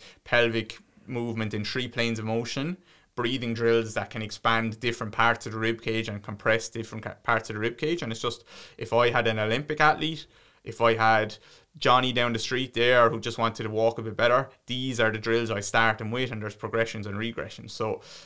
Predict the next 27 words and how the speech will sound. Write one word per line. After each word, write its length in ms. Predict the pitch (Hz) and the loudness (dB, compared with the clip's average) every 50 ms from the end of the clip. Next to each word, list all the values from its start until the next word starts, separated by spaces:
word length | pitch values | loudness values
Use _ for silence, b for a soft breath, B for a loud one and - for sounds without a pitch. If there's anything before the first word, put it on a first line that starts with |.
| B B B _ | B B B _
that, 280 | - 120 120 123 120 - | 2 4 4 4 4 2
um, 520 | 120 110 110 110 107 110 107 107 98 - - - - | 4 4 6 4 4 2 -2 -6 -6 -8 -10 -10 -4
that's 200 | 117 127 127 - | 0 0 0 0
been 200 | - 131 120 113 | -2 -4 -4 0
very 200 | 110 117 113 113 | 0 0 0 0
good 200 | 107 120 117 113 | 0 0 -2 -2
for 160 | - - 113 | -2 -2 -2
us, 200 | 110 107 107 - | -2 -2 -4 -6
and 120 | 113 107 107 | -8 -8 -8
we've, 380 | 107 104 98 - - - - - - | -8 -10 -10 -12 -14 -16 -18 -16 -14
we've 180 | 107 104 - | -14 -12 -6
hired 240 | - 113 113 113 107 | -2 0 0 0 0
a 60 | 113 | -2
couple 180 | - 113 98 107 | -4 -6 -6 -8
of 60 | 101 | -6
physios 460 | - 120 117 110 113 107 107 107 104 104 | -6 -4 -4 -2 -2 -2 -2 -4 -4 -6
as 80 | 101 | -4
well 200 | 104 104 104 104 | -4 -4 -4 -4
to 120 | 98 - 107 | -6 -8 -6
do 220 | 107 104 101 95 | -6 -6 -4 -2
online 580 | 95 107 104 107 107 107 110 110 104 101 101 95 | -2 -2 -2 0 -2 -2 -2 -2 -2 -4 -4 -4
one-on-one 560 | 107 104 104 101 104 110 107 107 104 104 - | -6 -6 -6 -6 -6 -4 -6 -6 -8 -10 -12
sessions 580 | - - - - 104 104 - - 104 101 101 | -16 -12 -10 -8 -6 -6 -6 -8 -8 -8 -8
then 160 | - 104 101 98 | -6 -6 -6 -6
as 100 | 95 104 | -4 -4
well. 160 | 107 104 101 | -2 -2 -2
But, 220 | 98 101 101 - | -2 -4 -4 -4